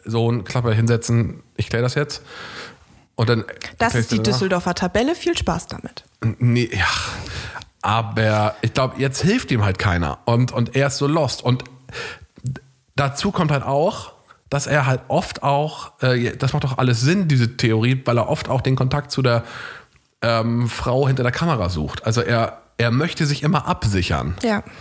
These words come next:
Speaker 1: Und, äh, jetzt, wo ich gerade drüber denke, man möchte einfach nur einen Arm nehmen, auch wenn er sich scheiße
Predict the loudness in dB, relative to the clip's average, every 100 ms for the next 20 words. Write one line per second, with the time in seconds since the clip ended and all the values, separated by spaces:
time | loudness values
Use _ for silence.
0 | -18 -20 -20 -20 _ -2 2 4 2 0
1 | -4 -6 -8 _ _ _ -8 -8 -14 _
2 | -4 -2 2 2 2 2 0 2 2 2
3 | 2 2 4 2 0 2 4 4 2 -2
4 | 2 4 4 4 2 0 2 0 2 0
5 | 0 2 2 2